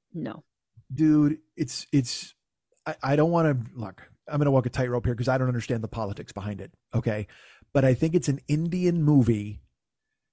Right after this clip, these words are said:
Speaker 2: but it's, it, the language is like a certain caste or a certain tribe, like Tamaldi, but it's dubbed in Hindi, but it caused some problems over there because some, there's a, a lot of stuff with,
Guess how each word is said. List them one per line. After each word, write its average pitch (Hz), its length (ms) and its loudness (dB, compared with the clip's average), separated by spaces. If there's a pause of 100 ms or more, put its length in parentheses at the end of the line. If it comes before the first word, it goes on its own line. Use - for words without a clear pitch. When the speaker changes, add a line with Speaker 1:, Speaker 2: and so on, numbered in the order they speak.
(180)
Speaker 2:
but 135 140 6
it's, 127 200 2 (160)
it, 165 200 -2
the 131 160 2 (120)
language 143 440 4
is 123 220 2 (720)
like 131 180 2
a 127 100 0
certain 143 460 2
caste 135 540 0
or 123 100 2
a 120 40 4
certain 127 300 -2
tribe, 127 420 4
like 120 180 0
Tamaldi, 127 640 4 (300)
but 131 100 -2
it's 117 160 -2
dubbed 143 280 2
in 117 80 0
Hindi, 156 560 6 (280)
but 127 80 -6
it 123 80 0
caused 127 280 0
some 120 100 -10
problems 156 440 2
over 147 140 4
there 143 140 2
because 131 300 -2
some, 120 220 -10
there's 120 200 -2
a, 131 120 -2
a 127 60 -4
lot 127 180 2
of 131 60 4
stuff 143 300 2
with, 135 180 2